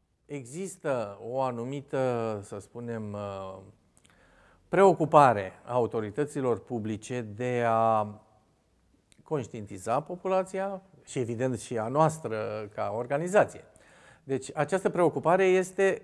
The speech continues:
destul de evidentă, ea, uh, a crescut, să spunem, uh, ca importanță și respectiv ca activitate în sine în ultimii ani. Uh, dar, uh,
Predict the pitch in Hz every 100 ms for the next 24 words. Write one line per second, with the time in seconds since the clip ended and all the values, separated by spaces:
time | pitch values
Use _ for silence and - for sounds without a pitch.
0 | - _ _ - 135 135 - 165 165 180
1 | 175 170 160 135 107 92 135 175 196 -
2 | 80 110 113 120 127 117 110 104 101 104
3 | 110 107 101 101 104 110 113 104 110 113
4 | - 120 - 139 - - - - 98 -
5 | 107 104 101 98 92 - 101 98 95 95
6 | 117 107 104 113 110 104 131 127 113 107
7 | - 98 127 110 117 110 104 - 113 -
8 | 110 110 123 123 120 123 104 104 104 101
9 | - 120 160 - _ - - - - -
10 | - - - 156 156 143 131 123 160 202
11 | 247 233 220 214 196 170 135 117